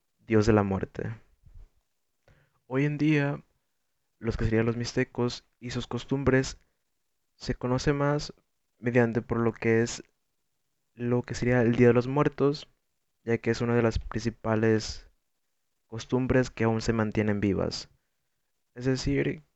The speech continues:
que la mayoría de las costumbres de los mixtecos se han perdido o simplemente se han olvidado a través de los años, ya sea por, ya sea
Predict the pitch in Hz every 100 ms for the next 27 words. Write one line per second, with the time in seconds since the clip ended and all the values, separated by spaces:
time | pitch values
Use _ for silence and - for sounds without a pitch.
0 | _ - 123 131 131 - - _ _ _
1 | _ _ _ _ 120 131 127 131 139 151
2 | 160 165 - 160 156 156 151 151 - 160
3 | - 143 139 - _ _ _ _ _ _
4 | _ _ - 113 117 131 127 135 135 131
5 | - - 117 127 135 139 147 139 139 -
6 | 120 120 123 - _ 117 113 110 120 123
7 | 120 - 113 - 113 110 107 110 104 -
8 | 127 123 123 - - 113 - 117 - 110
9 | - - _ 117 113 123